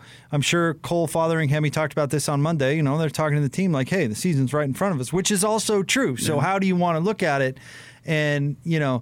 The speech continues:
Speaker 1: the Utes have to find a way to pull it together to go into the conference season. And honestly, starting out with Washington State is perfect 'cause you can go out and, and dominate what is really a, a porous defense and figure some stuff out offensively.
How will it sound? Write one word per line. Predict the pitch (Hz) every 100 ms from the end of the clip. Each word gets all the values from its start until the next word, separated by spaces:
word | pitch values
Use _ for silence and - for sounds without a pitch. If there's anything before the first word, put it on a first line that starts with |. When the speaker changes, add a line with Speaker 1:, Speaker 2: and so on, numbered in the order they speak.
| - - -
Speaker 1:
the | 165
Utes | 226 196
have | 180
to | -
find | 135 170 165
a | 151
way | 156
to | 135
pull | - 160
it | 131
together | 139 170 180 139
to |
go | 139 147
into | 139
the | 131
conference | 117 147 135 123 -
season. | 202 196 135 131 - - -
And | 165 160 151 - 143 131 - -
honestly, | 175 220 - 151 147
starting | - - 196 175
out | 190
with | 170
Washington | 151 170 160 143 123
State | - 220 185 131
is | 147 127 - - -
perfect | - 240 - - - - -
'cause | 143 131
you | 151
can | 160 160
go | 151 151
out | 147 143 -
and, | 147 135 131 127 -
and | 131
dominate | 127 165 170 147 135
what | 123 131
is | 120
really | 123 190 170 139
a, | 123 113 127
a | 113 -
porous | - 180 165 135 -
defense | 151 160 127 113 110 - - - - -
and | 131 -
figure | 165 147
some | 131 143
stuff | - 151 147
out | 135
offensively. | 127 120 180 - 127 120 117